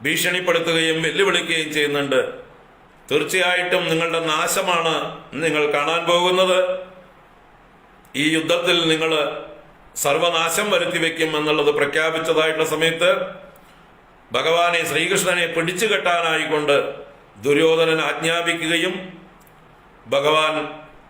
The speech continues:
തൻ്റെ വിശ്വരൂപം പ്രകടിപ്പിക്കുകയും ആ വിശ്വരൂപം കണ്ട് ദുര്യോധനാദികൾ ഭയന്ന് മോഹാ-, മോഹാലസ്യം പ്രാപിക്കുകയും ധൃതരാഷ്ട്രൻ അടക്കം ഭഗവാന്റെ വിശ്വരൂപം കണ്ടു.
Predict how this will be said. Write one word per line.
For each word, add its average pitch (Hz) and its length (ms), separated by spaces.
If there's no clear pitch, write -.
തൻ്റെ 147 220
വിശ്വരൂപം 160 720
പ്രകടിപ്പിക്കുകയും 151 1080
ആ 151 200
വിശ്വരൂപം 175 600
കണ്ട് 151 400
ദുര്യോധനാദികൾ 147 960
ഭയന്ന് 151 580
മോഹാ-, 160 520
മോഹാലസ്യം 175 680
പ്രാപിക്കുകയും 151 880
ധൃതരാഷ്ട്രൻ 175 600
അടക്കം 185 360
ഭഗവാന്റെ 170 500
വിശ്വരൂപം 170 600
കണ്ടു. 151 520